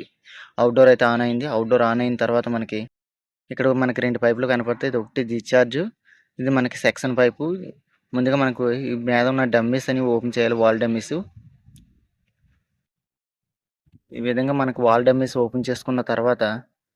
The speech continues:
చూడండి, ఓపెన్ చేస్తున్నాను. మేద్ది ఓపెన్ చేశాను,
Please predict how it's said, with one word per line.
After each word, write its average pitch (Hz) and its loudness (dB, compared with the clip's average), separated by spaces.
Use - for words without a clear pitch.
చూడండి, 120 -4
ఓపెన్ 117 -4
చేస్తున్నాను. 113 -10
మేద్ది 113 -4
ఓపెన్ 117 -2
చేశాను, 110 -6